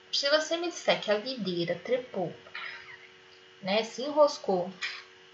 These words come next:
na figueira eu posso até acreditar, mas mesmo assim, a uva veio da videira e não da figueira.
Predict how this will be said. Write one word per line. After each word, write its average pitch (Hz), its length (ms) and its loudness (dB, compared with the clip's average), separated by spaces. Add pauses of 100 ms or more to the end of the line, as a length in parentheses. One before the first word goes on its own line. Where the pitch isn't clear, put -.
(880)
na 220 220 8
figueira 190 580 0
eu 226 220 2
posso 202 280 0
até 185 220 2
acreditar, - 580 -2 (280)
mas 233 320 2
mesmo 370 380 2
assim, 254 460 -4 (1120)
a 220 140 6
uva 190 280 0
veio 202 220 2
da 185 100 4
videira 190 640 0
e 277 100 -4
não 190 260 -2
da 294 100 6
figueira. 240 320 -12